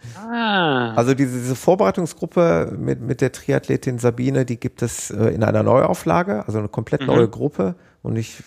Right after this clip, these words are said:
Speaker 2: war jetzt ein paar Mal dabei, hab also den einen oder anderen da kennenlernen dürfen und die
Speaker 1: Du
Speaker 2: trainieren
Speaker 1: hast
Speaker 2: a-
Speaker 1: als Seniormitglied des ersten
Speaker 2: Sozusagen.
Speaker 1: Durchgangs ein Sonderstartrecht in der
Speaker 2: Sozusagen.
Speaker 1: Vorbereitung.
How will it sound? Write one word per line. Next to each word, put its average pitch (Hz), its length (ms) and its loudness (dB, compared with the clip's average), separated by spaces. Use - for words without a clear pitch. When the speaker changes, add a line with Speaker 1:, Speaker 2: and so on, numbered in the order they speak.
Speaker 2:
war 117 220 4
jetzt - 180 -4
ein 120 60 -6
paar - 180 0
Mal 135 180 2
dabei, 127 560 2
hab - 240 -12
also 120 240 -6
den 117 160 -6
einen 123 260 -4
oder 120 220 -2
anderen 120 220 -4
da 110 80 -2
kennenlernen 147 500 -2
dürfen 135 420 -6
und 113 220 -8
die - 80 -14
Speaker 1:
Du - 80 -18
Speaker 2:
trainieren 113 220 2
Speaker 1:
hast 120 180 0
Speaker 2:
a- 120 60 2
Speaker 1:
als 120 180 0
Seniormitglied 131 840 0
des 120 200 2
ersten 127 340 2
Speaker 2:
Sozusagen. 120 280 4
Speaker 1:
Durchgangs 92 260 -4
ein 127 180 -8
Sonderstartrecht 120 960 0
in - 60 -4
der 110 80 0
Speaker 2:
Sozusagen. 127 320 2
Speaker 1:
Vorbereitung. 127 320 2